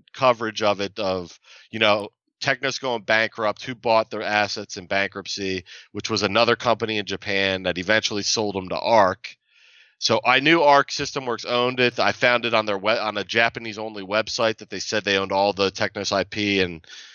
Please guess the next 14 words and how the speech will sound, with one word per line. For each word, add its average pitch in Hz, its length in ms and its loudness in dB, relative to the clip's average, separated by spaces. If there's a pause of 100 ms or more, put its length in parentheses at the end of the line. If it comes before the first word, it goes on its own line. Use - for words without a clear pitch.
(300)
WrestleFest 110 480 0
was 87 140 -10
listed 98 420 -6
there. 87 220 2
So - 120 -6
then 139 220 4
I 139 80 4
ra-, 120 300 0
I 123 120 0
just, 123 300 -8 (100)
I 127 160 -2
just 151 160 -8
started 135 220 -6
messaging 104 800 -6